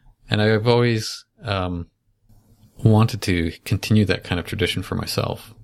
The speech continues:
Um, I don't have a family per se, um, here with me in Nelson. Um,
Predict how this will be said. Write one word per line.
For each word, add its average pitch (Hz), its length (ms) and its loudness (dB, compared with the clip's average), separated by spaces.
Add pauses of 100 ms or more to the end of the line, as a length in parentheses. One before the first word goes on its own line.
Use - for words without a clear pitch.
(120)
Um, - 640 -6
I - 80 -2
don't 90 160 -4
have 87 540 -4
a - 60 -8
family 85 340 -6
per - 140 -12
se, 98 320 -2 (720)
um, 87 280 -2
here 85 540 0
with 110 160 -8
me 87 100 -2
in 85 120 -2
Nelson. 101 480 -2 (340)
Um, 50 460 -4